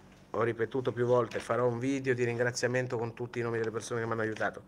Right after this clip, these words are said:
ma ci sono due persone che ringrazio perché si sono fatte vive subito,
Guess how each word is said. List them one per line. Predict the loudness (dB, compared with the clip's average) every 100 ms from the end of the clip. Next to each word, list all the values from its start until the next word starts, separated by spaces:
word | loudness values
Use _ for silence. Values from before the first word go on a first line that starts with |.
| -18 -18 -20 -20 -6
ma | -6
ci | -2
sono | -2 2
due | 2
persone | 2 2 2 2
che | 4 2 2 0 0
ringrazio | 0 2 4 4 2 0
perché | 0 -6 -6
si | -6
sono | -4 -4 -2
fatte | -4 -2 -4
vive | -4 -4
subito, | -4 -6 -6 -6 -6 -8 -10